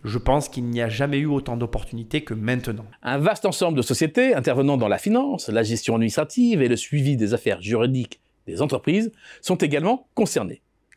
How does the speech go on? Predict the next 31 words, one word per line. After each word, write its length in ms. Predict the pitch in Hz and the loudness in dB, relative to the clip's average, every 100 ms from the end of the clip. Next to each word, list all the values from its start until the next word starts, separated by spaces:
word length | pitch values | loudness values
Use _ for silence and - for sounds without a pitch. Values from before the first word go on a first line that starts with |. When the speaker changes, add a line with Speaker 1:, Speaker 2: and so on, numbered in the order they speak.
| _ | _
Speaker 2:
Cabinets 320 | - 101 107 | -4 -2 -2
comptables, 420 | 113 175 214 208 196 _ _ _ | -2 0 0 0 -4 _ _ _
contrôleurs 340 | - 113 117 117 | -14 -4 -2 0
de 80 | |
gestion, 400 | 131 156 - 202 202 _ _ - | 0 -2 -2 -2 -4 _ _ -4
commissaires 380 | 214 170 135 | -2 0 0
aux 60 | 107 | 0
comptes, 340 | 107 156 165 - - _ | 2 0 0 -6 -20 _
cabinets 360 | - 185 170 127 | -2 2 2 2
d'avocats, 400 | 104 101 160 - | 2 0 -2 -2
la 160 | 135 123 | -2 0
liste 360 | 110 131 - _ | 0 -4 -10 _
n'est 100 | 107 | -4
pas 100 | 113 | 0
exhaustive. 440 | 120 104 - - - _ _ _ _ - | 0 -2 -6 -18 -20 _ _ _ _ -10
Impactés 360 | 123 127 117 120 | -8 -6 -4 -2
également 480 | 107 95 101 175 226 - - - | 0 0 2 0 -2 -8 -14 -6
les 100 | 98 | -6
spécialistes 520 | - 208 - 123 180 | -2 -2 2 2 2
des 100 | 120 | 2
systèmes 360 | - 113 180 151 | -2 -2 0 0
d'information, 520 | 135 160 180 - 202 | 0 0 0 0 0
c'est-à-dire 300 | - 135 160 | 0 0 2
les 140 | 131 | 2
entreprises 520 | 131 117 - 139 196 190 _ | 0 -2 0 0 0 -2 _
de 60 | 85 | -8
services 500 | - 95 123 175 - _ - | -4 -2 -2 -6 -10 _ -6
du 180 | 107 185 | 2 4
numérique. 460 | 127 95 - _ _ _ _ _ | 4 0 -8 _ _ _ _ _
Et 140 | 104 80 | -4 -4
enfin, 300 | - 127 | -2 -4